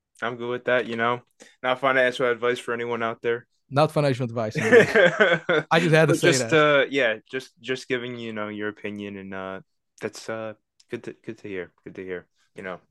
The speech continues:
Speaker 1: I think we're on a similar track with everything.
Speaker 2: Yeah, man, that's for sure.
Speaker 1: Um, but yeah, so what does the future hold for you, my man?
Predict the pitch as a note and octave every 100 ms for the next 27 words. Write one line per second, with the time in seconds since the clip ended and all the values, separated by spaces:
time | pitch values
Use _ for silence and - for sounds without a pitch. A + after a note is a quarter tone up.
0 | - A2 G#2 A2+ G#2 G#2+ G2+ - G2+ F#2
1 | - F#2+ - - - _ _ F2+ F2 F#2
2 | F2+ F#2 F#2 _ _ _ _ _ _ _
3 | _ _ _ _ _ _ _ - E3 G3+
4 | C3 C#3+ D3 C#3 - E3+ B2+ - _ _
5 | - _ - A#2+ A#2+ A2+ A2+ G#2+ G#2 F#2+
6 | _ - B2 B2+ C#3+ A#2 - - C3 A#2+
7 | A#2+ A#2 A2+ A2+ A2 - _ _ _ _
8 | _ _ B2+ D#3 D3+ D#3+ E3 D#3 - -
9 | B2 B2+ C#3 C3+ B2+ C3 C3 A2 G#2 C3
10 | G#2+ - F#2 F2+ F#2+